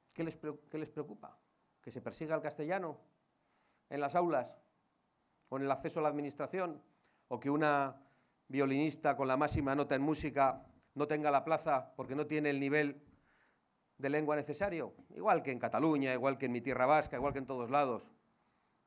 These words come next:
donde quieren hacer cotos privados para que nadie compita y para expulsar la excelencia, da igual en la música,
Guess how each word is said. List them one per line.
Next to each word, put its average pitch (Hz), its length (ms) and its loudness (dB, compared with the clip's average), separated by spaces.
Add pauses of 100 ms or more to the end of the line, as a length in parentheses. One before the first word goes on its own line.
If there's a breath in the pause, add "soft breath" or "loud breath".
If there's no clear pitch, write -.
donde 120 180 -12
quieren 139 220 -2
hacer 131 240 -2
cotos 139 260 0
privados 127 640 4 (480)
para 127 160 -4
que 123 80 -6
nadie 139 180 0
compita 117 560 -4 (380 soft breath)
y 127 80 -10
para 131 160 0
expulsar 127 400 -4
la 139 80 4
excelencia, 147 480 0
da 180 80 4
igual 143 160 2
en 123 80 -2
la 113 80 0
música, 139 500 -4